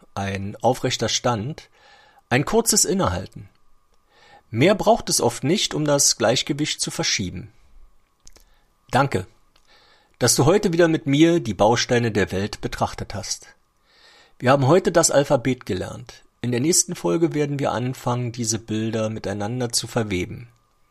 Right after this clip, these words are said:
Wir werden hören, was passiert, wenn die Trigramme anfangen, miteinander zu sprechen, wenn aus dem Bild eine Geschichte wird. Wenn dir diese Episode gefallen hat,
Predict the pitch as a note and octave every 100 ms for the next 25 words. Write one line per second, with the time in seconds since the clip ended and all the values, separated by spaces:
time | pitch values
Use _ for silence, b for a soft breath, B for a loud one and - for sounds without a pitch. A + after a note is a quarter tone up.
0 | - B B B B B A2 A#2 B2+ A2
1 | B2 D3 E3+ F3 E3 - - A#2+ - -
2 | B2+ D#3 E3+ - - C3 C3 B2 B2 -
3 | B2 G#2 G2 B2 C3+ A#2+ C#3 - C3 C3
4 | B2 - A2+ A2+ - A2+ - - - A2+
5 | - G2 D3 - B B B B B B
6 | A#2 A#2 A#2+ A#2 A2 G#2 - - - G2
7 | F2+ E2+ F#2 C3 F#3 - - - _ _
8 | _ - C#3 D3 E3 - - - F2+ F#2+
9 | - - - - - _ _ _ _ -
10 | - _ _ _ _ _ _ _ B2+ C#3+
11 | C#3+ C3+ B2+ A#2 C#3+ G#3 G3 F#3+ F#3+ E3
12 | E3 D3+ C3+ - G3+ D#3 F#2+ F#2+ - -